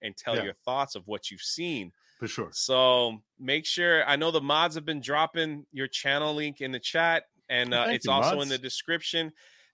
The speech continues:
Speaker 1: And wherever you're listening to this, once it, when it finally gets uploaded to iTunes or Spotify or wherever, you will find,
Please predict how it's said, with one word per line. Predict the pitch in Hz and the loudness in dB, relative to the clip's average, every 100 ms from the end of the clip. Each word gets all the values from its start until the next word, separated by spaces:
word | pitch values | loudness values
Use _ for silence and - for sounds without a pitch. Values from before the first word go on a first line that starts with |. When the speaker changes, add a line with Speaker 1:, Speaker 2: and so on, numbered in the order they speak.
| - | -8
Speaker 1:
And | 131 | -4
wherever | 135 170 247 | 4 4 4
you're | 247 202 | 4 2
listening | 185 196 196 190 | 2 0 -4 -2
to | |
this, | 180 180 | -2 -2
once | 165 156 - | -2 -4 -6
it, | - | -4
when | 143 | -2
it | 135 | 0
finally | 143 143 143 | 2 2 2
gets | 131 | 0
uploaded | 135 131 135 127 | -2 -2 -4 0
to | 117 | 2
iTunes | 110 123 - 135 123 | 4 2 -2 -8 -6
or | 113 | -8
Spotify | - 117 117 117 120 117 | -2 2 2 0 0 0
or | 104 | 0
wherever, | 104 113 110 110 - _ _ _ | 0 0 0 -6 -6 _ _ _
you | 113 | -8
will | 113 | -8
find, | - 107 107 110 107 101 | -6 -2 0 0 -2 -8